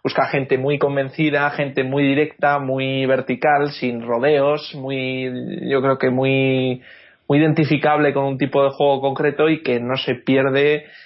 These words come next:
en, en cosas, eh, que sí, que pueden sonar muy bien, pero que luego al final no, no se traducen en nada para el equipo. Yo creo que fue,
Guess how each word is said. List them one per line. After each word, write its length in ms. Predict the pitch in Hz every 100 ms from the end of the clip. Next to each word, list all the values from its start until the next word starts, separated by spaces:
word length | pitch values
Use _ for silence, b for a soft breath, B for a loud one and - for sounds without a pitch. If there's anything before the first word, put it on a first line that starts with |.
| B
en, 500 | - 131 120 113 113 -
en 220 | 117 117
cosas, 580 | 139 123 - 131 131 123
eh, 720 | 117 113 110 110 110 120 110 110 -
que 60 | 123
sí, 180 | - 160
que 120 | 127
pueden 240 | 143 143
sonar 320 | - 143 143
muy 160 | 135 135
bien, 260 | 131 139 139
pero 180 | 143 127
que 80 | 120
luego 180 | 123
al 120 | 131 123
final 400 | 123 123 135 139 B -
no, 420 | 131 127 127 123
no 140 | 123
se 160 | 123 135
traducen 480 | 131 123 131 139 127
en 160 | 120
nada 260 | 120 123 127
para 160 | 123 117
el 80 | 113
equipo. 340 | 113 123 117 B B B
Yo 100 | 147
creo 200 | 160 165
que 40 | -
fue, 140 | 147